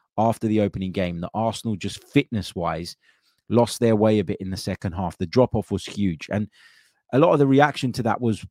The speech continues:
"Well, why didn't Mikel make substitutions earlier?" You know, we talk about the squad depth that we now have. Surely that would have meant that he'd have been more confident in just freshening things up a little bit, giving others an opportunity to come on and have an impact in the game.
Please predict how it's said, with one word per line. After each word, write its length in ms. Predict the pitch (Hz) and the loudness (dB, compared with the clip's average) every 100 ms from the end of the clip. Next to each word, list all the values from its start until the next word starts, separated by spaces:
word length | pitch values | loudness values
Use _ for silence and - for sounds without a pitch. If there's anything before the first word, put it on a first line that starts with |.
| - | 2
"Well, 180 | 123 117 | 2 4
why 220 | 131 139 | 2 2
didn't 260 | 123 120 | 0 -4
Mikel 500 | 113 - 117 107 104 - | -6 -2 2 2 0 -2
make 240 | 110 110 - | -2 -2 -2
substitutions 800 | 107 92 98 - 110 - 95 | -6 -6 -8 -4 -2 -2 0
earlier?" 440 | 101 101 101 101 110 - | 2 2 2 0 -4 -8
You 100 | 98 | -6
know, 140 | 95 | -4
we 160 | 90 98 | -4 -6
talk 260 | - 104 | -6 -4
about 300 | 98 101 95 | -2 0 -2
the 80 | 98 | -6
squad 420 | - - 110 98 | -12 0 0 2
depth 260 | 104 98 - | -2 -6 -8
that 140 | 104 | -10
we 140 | 101 98 | -8 -8
now 200 | 104 92 | -6 -6
have. 320 | 110 104 85 _ _ _ | -6 -6 -8 _ _ _
Surely 500 | - - 131 127 117 | -4 6 8 8 4
that 160 | 104 110 | 2 0
would 120 | 101 | -2
have 80 | 104 | 0
meant 260 | 104 90 _ _ _ _ | -2 -6 _ _ _ _
that 100 | 95 | -6
he'd 140 | 110 104 | -4 -4
have 80 | |
been 120 | 107 104 | -4 -4
more 240 | 107 107 | -4 -6
confident 480 | - 117 107 98 92 | -6 -8 -6 -8 -8
in 260 | 95 95 101 | -8 -10 -8
just 260 | 107 - - | -10 -8 -6
freshening 440 | 117 - 107 101 | -6 -4 -6 -6
things 260 | 101 101 95 | -6 -6 -2
up 180 | 107 101 | -2 -2
a 40 | |
little 200 | 92 90 | -6 -6
bit, 220 | 95 90 _ _ _ _ | -6 -8 _ _ _ _
giving 260 | 113 110 104 | -2 0 -2
others 300 | 110 104 101 | -2 -2 -4
an 80 | |
opportunity 580 | 98 - - 104 92 95 | -6 -8 -10 -8 -6 -8
to 80 | 90 | -10
come 240 | - 101 | -6 -6
on 80 | 101 | -4
and 100 | 92 | -6
have 140 | 98 95 | -8 -6
an 80 | |
impact 320 | 98 87 95 95 | -8 -8 -12 -10
in 80 | |
the 60 | 92 | -6
game. 180 | 104 | -6